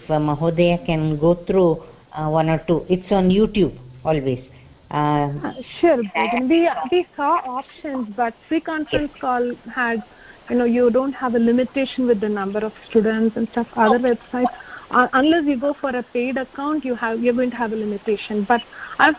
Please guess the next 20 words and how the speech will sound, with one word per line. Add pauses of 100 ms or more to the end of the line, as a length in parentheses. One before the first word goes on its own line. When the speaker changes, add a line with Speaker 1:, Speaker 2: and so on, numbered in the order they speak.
(120)
Speaker 2:
seen
the
quality
is
not
different
because
I
work (200)
on
a, (320)
I
work (140)
for, (120)
um,
you
know, (140)
video
and
voice